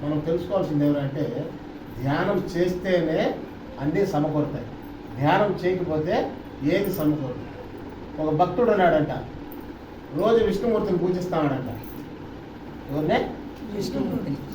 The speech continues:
Speaker 1: విష్ణుమూర్తిని పూజిస్తాడంట. పూజిస్తూ, పూజిస్తూ, పూజిస్తూ ఏమని పూజిస్తున్నాడంటే, "స్వామి, నేను లాటరీ టికెట్ కొంటాను,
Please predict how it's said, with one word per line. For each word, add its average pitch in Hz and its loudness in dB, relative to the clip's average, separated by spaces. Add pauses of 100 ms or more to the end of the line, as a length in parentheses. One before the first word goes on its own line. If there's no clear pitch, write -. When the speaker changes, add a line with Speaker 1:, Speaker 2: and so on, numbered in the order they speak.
(140)
Speaker 1:
విష్ణుమూర్తిని 170 0
పూజిస్తాడంట. 156 0 (720)
పూజిస్తూ, 202 0
పూజిస్తూ, 196 -2
పూజిస్తూ 185 -2
ఏమని 196 6
పూజిస్తున్నాడంటే, 165 0 (420)
"స్వామి, 180 4 (340)
నేను 160 4
లాటరీ 202 6
టికెట్ 180 4
కొంటాను, 165 2